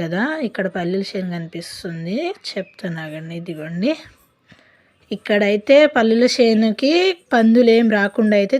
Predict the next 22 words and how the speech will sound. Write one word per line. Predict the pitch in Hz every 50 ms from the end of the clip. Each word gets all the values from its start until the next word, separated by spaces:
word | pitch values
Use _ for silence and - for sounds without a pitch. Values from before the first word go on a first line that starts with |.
| 269
చీరలు | - 269 240 226 233 226 220 214
అయితే | 208 208 285 254
ఎక్కువ | - - 240 208 190
కట్టుకుంటారు. | 190 190 - _ - 220 202 185 190 185 190 233 311 392 - _ - _ _ _ _ _ _
ప్రజెంట్ | 214 196 185 196 214 226 220 220
వీళ్ళ | 208 208 202 196 196
దగ్గర | 185 185 208 214 - 208
కట్టుకోలేదు. | 190 180 - _ - 208 208 196 190 180 175 185 202 262 349 415 - - - - - - _ _ _ _ _ _ _ _ _ _ _ _ _ _ _ _ _ _ _ _ _ _ _ _ _ _ _ _ _ _ -
ఇదిగోండి, | 208 190 190 196 185 190 185 185 180 185 202 247 330 392 330 214 214
ఇ-, | 190 - _ _ _ _ _ _ - 254 196
అయిపోయిందనమాట, | 196 214 214 220 - 247 240 226 220 202 196 185 185 180 180 196 196
వీళ్ళ | 202 196 202 196 -
చేను | - 208 208 214 214 214
అయితే | 202 196 254 247 - 202
కంప్లీట్ | 190 190 190 214 214 220 214 202
అయిపోయింది. | 190 196 196 - 240 208 196 190 190 208 247 302 359 370 _ _ _ _ _ _ _ _ _ _ 196
ఇక్కడ | 185 - - 208 208 202 202
నుంచి | 202 208 202 - - 302 294 311 320 320 311 269 - -
తీసేసి | 226 202 214 214 - 262 233 226 233 - 302
ఇలా | 262 233 208 202 202
ఎండబెట్టి | 202 202 220 220 214 214 208 202 - _ 302 330 359 381 392 _ _ _ _ _ _ _ _ _ _ _
మార్కెట్కి | - 214 208 208 196 202 208 - 247 220 - -